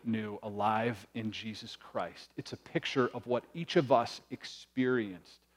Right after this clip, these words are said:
when we placed our faith and trust in Christ.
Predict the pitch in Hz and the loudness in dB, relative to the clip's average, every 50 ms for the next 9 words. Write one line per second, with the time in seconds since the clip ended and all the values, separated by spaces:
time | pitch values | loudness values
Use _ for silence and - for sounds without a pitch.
0 | _ _ - 117 113 113 110 110 - - 127 123 131 127 - - - - 127 127 | _ _ -2 0 0 0 0 -2 0 2 2 4 4 2 -4 -8 -10 -8 -6 -6
1 | - - - 113 107 104 101 - - - 113 104 - - - 90 90 - - - | -6 -4 -4 -4 -4 -4 -8 -14 -16 -14 -12 -12 -12 -10 -10 -10 -10 -10 -14 -20
2 | _ _ - 95 85 - - - - - - - - - | _ _ -20 -20 -20 -20 -18 -16 -16 -16 -16 -18 -20 -20